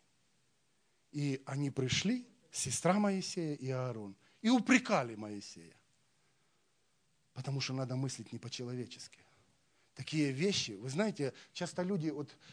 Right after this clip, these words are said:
я в моей жизни, я для себя, ещё там на Украине, когда только уверовал, и для себя взял одну такую вещь. Никогда в жизни никого, особенно из служителей или пасторов, или там,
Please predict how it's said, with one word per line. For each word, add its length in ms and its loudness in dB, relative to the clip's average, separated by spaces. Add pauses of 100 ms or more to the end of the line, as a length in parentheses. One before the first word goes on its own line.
(180)
я 160 8
в 60 8
моей 240 8
жизни, 320 0
я 160 2
для 180 0
себя, 320 4
ещё 300 2
там 200 8
на 120 4
Украине, 400 0
когда 180 2
только 220 -2
уверовал, 520 0 (300)
и 60 -6
для 140 8
себя 340 6
взял 280 6
одну 220 6
такую 380 0
вещь. 440 -4 (1000)
Никогда 680 6
в 60 -8
жизни 560 6 (680)
никого, 680 2 (640)
особенно 640 2
из 200 -10
служителей 760 -2
или 120 -4
пасторов, 760 -2
или 140 0
там, 280 -2